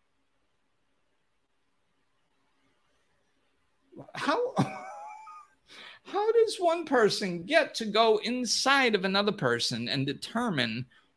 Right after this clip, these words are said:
why they are doing something? What gives them that right? Like, this is what I mean. Like, and we literally had a national argument over this that went international.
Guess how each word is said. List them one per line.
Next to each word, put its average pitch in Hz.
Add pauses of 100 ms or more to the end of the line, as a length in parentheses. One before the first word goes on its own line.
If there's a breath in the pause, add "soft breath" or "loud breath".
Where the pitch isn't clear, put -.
(100)
why 170
they 185
are 156
doing 156
something? 101 (1500)
What 302
gives 285
them 226
that 131
right? 92 (600)
Like, 214
this 285
is 285
what 262
I 208
mean. 208 (240 loud breath)
Like, 208
and 208
we 262
literally 247
had 208
a 170
national 180
argument 185
over 123
this 113
that 165
went 220
international. 151